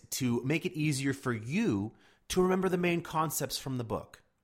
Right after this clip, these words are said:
It saves you time from having to go back and reread a book. It saves you time from having to go back and re-listen to, uh, an old, uh, uh, audiobook, or in this case, a podcast. By all means, go back and listen to old podcast episodes. I'm not gonna stop you, but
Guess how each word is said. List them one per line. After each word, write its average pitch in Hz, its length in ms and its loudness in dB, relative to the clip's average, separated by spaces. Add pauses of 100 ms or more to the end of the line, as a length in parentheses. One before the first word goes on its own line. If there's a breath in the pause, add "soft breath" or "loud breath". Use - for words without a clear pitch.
(600 soft breath)
It - 140 -6
saves 165 340 4
you 170 120 0
time 160 340 0
from 139 100 -6
having 139 180 -2
to 123 40 -2
go 135 160 2
back 143 260 6
and 98 160 -2
reread 139 360 0
a 127 40 -4
book. 123 380 -2 (160 soft breath)
It 110 120 -8
saves 131 220 0
you 131 60 -2
time 123 240 -4
from 123 120 -8
having 120 200 -2
to - 40 -6
go 120 120 0
back 113 320 4
and 95 240 -6
re-listen 120 440 0
to, 120 280 0
uh, 98 180 0
an 104 100 -4
old, 113 300 -2
uh, - 60 -8
uh, 87 540 -4
audiobook, 139 600 2
or 95 220 -2
in 98 80 -2
this 117 140 -4
case, 110 200 -4
a - 60 -10
podcast. 139 720 0 (520 loud breath)
By 175 120 4
all 175 120 8
means, 127 460 0
go 143 160 2
back 143 260 8
and 127 60 0
listen 131 200 0
to 117 80 2
old 113 200 2
podcast 117 480 0
episodes. 120 400 -6
I'm 104 80 -6
not 117 140 0
gonna 90 100 -6
stop - 380 2
you, 82 120 -4
but 107 240 2